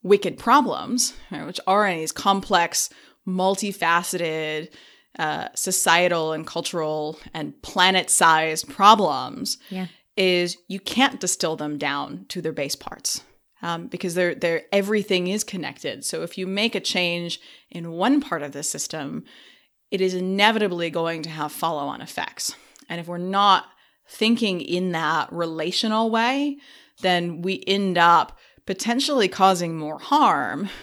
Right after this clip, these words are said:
Speaker 1: than we intend at the very worst. And at the best, not actually solving the problem. We may be solving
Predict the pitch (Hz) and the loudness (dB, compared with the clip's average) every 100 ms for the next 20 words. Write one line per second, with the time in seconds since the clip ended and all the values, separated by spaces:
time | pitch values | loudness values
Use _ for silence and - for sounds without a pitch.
0 | - - 175 170 165 160 147 - 135 120 | -18 -6 -2 -2 -4 -6 -6 -6 -6 -6
1 | 220 254 - - - _ _ _ 170 - | -4 -4 -6 -20 -20 _ _ _ -2 -2
2 | 156 170 170 165 151 180 240 175 - - | -2 2 2 2 -2 6 6 6 0 -4
3 | - - - _ _ _ - 180 175 170 | -4 -14 -20 _ _ _ -4 -2 -2 0
4 | 233 240 226 - - _ - 185 247 240 | 4 4 2 -4 -16 _ -4 4 6 6
5 | 233 - 190 - 196 196 190 175 151 - | 6 2 0 2 6 6 6 2 0 0
6 | 202 202 156 - - 180 180 190 180 175 | 4 4 4 -4 -6 -4 -2 -2 -2 0
7 | 180 170 165 151 160 | 0 0 -2 -6 -10